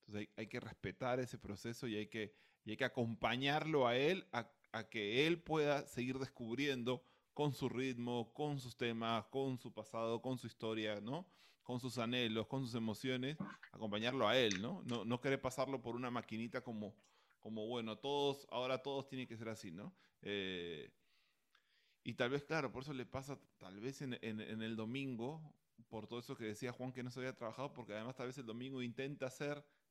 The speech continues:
¿no? Intenta hacer algo que no es, por eso tal vez se traba, ¿no? No se traba tanto porque no puede, sino porque está intentando ser otra cosa, en vez de poder, ¿no? Seguir en su propio espacio creativo. Así que eso,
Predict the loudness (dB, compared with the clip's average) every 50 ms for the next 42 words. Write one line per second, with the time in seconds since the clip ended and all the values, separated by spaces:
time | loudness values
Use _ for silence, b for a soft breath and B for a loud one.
0 | _ _ -8 -6 -6 -4 -4 -4 -2 -2 -2 -2 -2 -4 -2 0 0 2 2 2
1 | 2 0 -2 -2 -2 -2 0 2 2 2 2 0 -2 -8 -18 -20 -20 _ _ _
2 | _ _ _ -4 -2 0 0 0 -2 -4 -2 0 0 0 0 -2 -4 -8 -6 -4
3 | -2 -2 -2 -4 -6 -10 -18 -20 -20 -20 _ -14 -12 -10 -10 -10 -12 -14 _ _
4 | _ _ _ _ -18 -14 -8 -8 -8 -4 -2 0 0 0 0 -2 -4 -6 -6 -6
5 | -8 -8 -8 -10 -10 -8 -6 -6 -6 -6 -4 0 0 0 0 0 -4 -6 -6 -6
6 | -6 -6 -8 -10 -8 -8 -6 -6 -4 -6 -6 -6 -6 -6 -6 -6 -6 -8 -6 -6
7 | -6 -6 -6 -8 -8 -8 -8 -10 -10 -10 -10 -10 -10 -8 -8 -8 -8 -10 -10 -8
8 | -6 -4 -4 -4 -4 -6 -8 _ -20 -20 -20 -20 -20 -20 -20 -20 -20 -20 -12 -8
9 | -6 -6 -6 -8 -10 _ _ _ _ _ _ _ _ _ -10 -8 -6 -4 -4 -4
10 | -4 -4 -6 -8 -14 -8 -4 -6 -4 -4 -4 -8 -6 -4 -4 -6 -4 -4 -6 -8
11 | -6 -6 -8 -8 -8 -8 -10 -10 -10 -10 -12 -16 -20 -20 -16 -14 -14 -12 -10 -10
12 | -10 -10